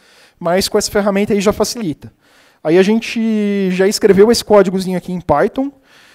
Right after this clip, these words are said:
Ah, esse código eu acabei de colocar aqui antes da palestra no nosso GitHub. Então é um release especial, H dois H C dois mil e dezoito, tá? Então o código que a gente escreveu na, na etapa de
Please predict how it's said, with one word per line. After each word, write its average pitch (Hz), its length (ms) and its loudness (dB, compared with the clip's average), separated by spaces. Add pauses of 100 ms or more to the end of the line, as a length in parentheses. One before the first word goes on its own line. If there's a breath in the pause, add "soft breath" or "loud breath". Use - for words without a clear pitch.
(140 soft breath)
Ah, 151 400 6
esse 160 220 -2
código 190 320 4
eu 196 80 8
acabei 190 260 2
de 226 100 -4
colocar 214 360 4
aqui 190 200 -4
antes 180 200 -4
da 165 80 0
palestra 165 480 0
no 151 340 0
nosso 151 260 -4
GitHub. 156 640 -8 (320)
Então 160 240 -4
é 165 40 0
um 151 200 -4
release 151 600 -4
especial, 160 640 -2
H 147 100 -2
dois 151 180 -2
H 147 140 0
C 147 160 -4
dois 143 140 -2
mil 143 80 -6
e 139 40 -8
dezoito, 135 380 -4
tá? 147 160 -12 (840 soft breath)
Então 170 220 0
o 180 60 0
código 180 320 4
que 220 40 0
a 190 40 6
gente 202 320 -2
escreveu 196 560 6
na, 185 180 2
na 170 240 -2
etapa 202 420 2
de 160 920 -2